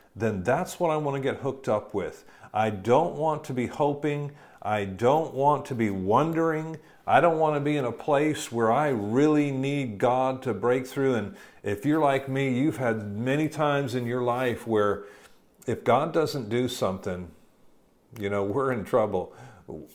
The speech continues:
We need God to, to make a way where there was no way. This thing's out of our control. It's out of what we can do. It's outside of the parameters of, of what we can do to change it.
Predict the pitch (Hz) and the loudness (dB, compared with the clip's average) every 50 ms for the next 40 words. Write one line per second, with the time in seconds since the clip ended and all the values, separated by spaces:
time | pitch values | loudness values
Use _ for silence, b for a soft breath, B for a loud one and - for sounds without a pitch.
0 | - - _ - - - - 113 113 127 147 147 131 127 135 147 139 120 113 104 | -20 -20 _ -20 -20 -20 -8 -2 0 2 2 2 2 2 2 2 0 0 0 2
1 | 117 113 113 107 98 95 92 98 - - 110 95 95 90 - - - 110 98 101 | 2 4 4 4 2 0 -2 -6 -6 -2 -2 -2 -2 -4 -6 -8 -8 -6 -4 -2
2 | 110 120 117 - 117 104 104 113 117 117 113 107 101 98 101 98 101 107 107 107 | -2 -2 -2 -2 -2 0 2 4 4 4 4 2 2 0 0 2 2 2 2 2
3 | 104 107 110 104 101 98 98 92 90 - B B B B B 135 139 139 - - | 0 -2 -4 -4 -2 -2 -2 -2 -4 -6 B B B B B 2 2 2 0 -2
4 | 156 127 117 110 95 107 - 113 120 135 139 139 127 120 131 131 127 123 - 131 | 0 0 0 -2 -4 -4 -4 -2 -2 0 2 2 2 2 2 2 0 -2 -6 -8
5 | 113 110 - 127 113 104 95 87 - - - B B B B B 117 113 110 - | -8 -6 -2 -2 0 0 0 -2 -6 -8 -12 B B B B B -4 -4 -4 -4
6 | - - 120 131 143 151 147 123 107 120 131 127 104 120 131 135 135 131 - 135 | -6 -2 0 2 2 2 2 2 2 4 4 4 4 4 2 0 0 -2 -4 -6
7 | 127 120 110 120 123 110 98 92 90 90 101 101 - - - 123 127 135 135 131 | -4 -2 0 2 2 2 2 0 -2 -4 -6 -6 -6 -6 -4 -2 0 0 -2 -2
8 | - - - - 147 127 131 139 143 143 139 139 120 110 120 113 - - 131 120 | -4 -4 -2 2 2 4 4 2 2 0 0 -2 -2 -2 -4 -4 -4 -2 -2 0
9 | 123 127 127 135 135 135 131 - 120 98 87 - - B B B B B B 107 | 0 0 -2 -2 -2 -2 -2 -2 -2 -4 -4 -6 -12 B B B B B B -2
10 | 107 104 - 107 113 123 135 135 - - 135 135 131 - 143 127 117 113 131 139 | -2 -2 -2 0 2 4 4 4 4 2 -2 -2 -2 -4 -4 -4 -2 0 0 2
11 | 131 131 - - - - 139 131 135 123 107 92 98 92 - - - | 0 0 -2 -4 -6 -4 -2 -2 -2 -2 -4 -4 -6 -8 -8 -10 -18